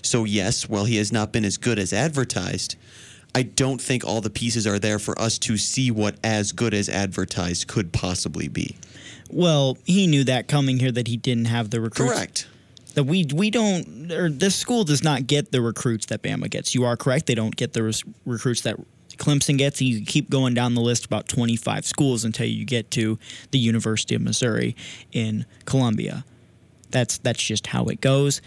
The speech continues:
Speaker 2: He understands that. This is a talented football team, in my opinion. I believe this is a talented football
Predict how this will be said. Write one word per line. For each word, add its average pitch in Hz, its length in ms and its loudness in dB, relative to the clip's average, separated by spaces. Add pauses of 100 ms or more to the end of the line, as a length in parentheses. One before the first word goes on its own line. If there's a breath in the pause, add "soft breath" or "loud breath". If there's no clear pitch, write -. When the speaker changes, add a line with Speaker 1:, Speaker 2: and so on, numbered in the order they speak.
Speaker 2:
He 123 160 2
understands 117 540 0
that. 131 180 0
This 135 160 2
is 160 240 2
a 113 180 2
talented 110 480 -2
football 110 380 -4
team, 110 260 -2
in 107 100 -2
my 110 140 -2
opinion. - 500 -4 (160)
I 139 120 2
believe 151 400 2
this 131 180 0
is 110 100 -2
a - 60 -10
talented - 500 -6
football - 380 -6